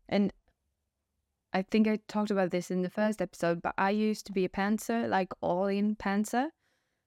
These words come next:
But now I, uh, I feel like I have evolved <laughs> into a more, more of a planner, I guess. Um, so I started planning out my, I, I started with a basic outline, and then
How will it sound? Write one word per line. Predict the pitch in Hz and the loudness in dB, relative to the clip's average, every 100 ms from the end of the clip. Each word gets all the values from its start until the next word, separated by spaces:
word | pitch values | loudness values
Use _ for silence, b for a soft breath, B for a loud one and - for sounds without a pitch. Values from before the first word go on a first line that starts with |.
| - | -4
But | 180 | 2
now | 202 190 190 233 - | 4 4 4 0 0
I, | 185 185 170 170 170 170 180 160 | 0 0 0 0 -2 -4 -4 -2
uh, | 90 - _ _ _ _ _ _ _ _ _ _ _ - | 0 -2 _ _ _ _ _ _ _ _ _ _ _ -10
I | 175 | -4
feel | 185 185 | 0 2
like | 190 | 4
I | 185 | 4
have | 196 202 180 | 2 2 0
evolved | 180 190 196 214 - 214 | 0 0 2 0 -2 -8
<laughs> | - | -2
into | 208 202 185 - 208 185 185 185 _ _ - - | 2 2 0 0 2 2 0 -4 _ _ -20 -6
a | 190 | -2
more, | 185 175 170 165 170 - - | 0 2 2 0 -2 -6 -2
more | 208 208 208 | 0 2 2
of | |
a | 247 | 0
planner, | - 226 202 208 285 - | 0 0 2 2 2 0
I | 226 | 0
guess. | 220 240 - - - _ - | 0 -2 -6 -20 -20 _ -2
Um, | 190 185 185 185 190 185 _ _ _ | 0 2 0 0 -2 -6 _ _ _
so | - | -8
I | 185 | -4
started | - 208 208 196 | 2 2 2 -2
planning | 208 196 202 | -2 0 2
out | 196 185 180 185 _ - - | 2 0 -2 -6 _ -14 -4
my, | 190 180 - - - - - - | -2 -2 -4 -10 -18 -20 -12 0
I, | 196 208 | 2 4
I | 240 | 0
started | 214 - 233 262 226 | -2 0 2 4 2
with | 220 | 0
a | 190 | 0
basic | 180 185 185 - | -2 -2 -4 -2
outline, | 185 190 - 180 170 220 | -2 0 -2 -2 0 -2
and | - 185 175 | -2 -4 -2
then | 196 196 208 208 | -2 0 0 0